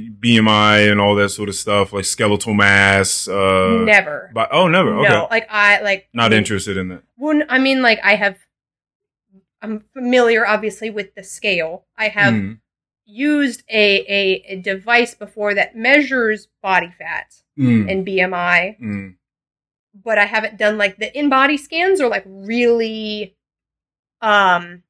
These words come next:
Speaker 2: what's the word that I'm looking for? Like, I don't wanna say intricate. Like, they're
Speaker 1: Okay.
Speaker 2: very detailed. Like, they really are, they're good at, um,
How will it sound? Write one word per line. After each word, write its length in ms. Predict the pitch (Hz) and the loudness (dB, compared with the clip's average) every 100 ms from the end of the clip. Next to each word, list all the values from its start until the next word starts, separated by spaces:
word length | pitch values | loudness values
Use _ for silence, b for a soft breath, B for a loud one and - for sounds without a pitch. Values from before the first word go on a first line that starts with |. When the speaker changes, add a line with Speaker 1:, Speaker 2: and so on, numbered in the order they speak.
| _ _ _ _ _ _ _ _ _ _ | _ _ _ _ _ _ _ _ _ _
Speaker 2:
what's 300 | 202 214 196 | _ -14 -14
the 80 | - | -18
word 220 | - - _ | -20 -20 _
that 60 | _ | _
I'm 40 | _ | _
looking 200 | _ _ _ | _ _ _
for? 220 | _ _ _ _ _ _ _ _ - | _ _ _ _ _ _ _ _ -2
Like, 120 | 254 | 2
I 40 | |
don't 60 | 285 | 2
wanna 100 | 254 | 0
say 100 | 247 | -2
intricate. 600 | 247 262 381 381 427 440 - | -2 -2 -4 -10 -12 -12 -8
Like, 180 | 226 - | -6 -2
they're 220 | 302 359 | 0 2
Speaker 1:
Okay. 100 | 262 | 0
Speaker 2:
very 380 | 311 359 320 262 | 2 2 2 -2
detailed. 600 | 226 254 247 202 151 - | -4 -4 -4 -8 -10 -12
Like, 140 | - 190 | -20 -6
they 140 | 254 | -4
really 680 | 247 247 254 240 240 226 226 | -2 0 0 0 -4 -6 -8
are, 280 | - 196 - _ | -8 -10 -10 _
they're 120 | 202 208 | -10 -8
good 260 | 202 214 | -2 -2
at, 160 | 190 - _ _ _ _ _ _ _ | -2 -8 _ _ _ _ _ _ _
um, 440 | 202 185 170 165 | 0 0 0 -6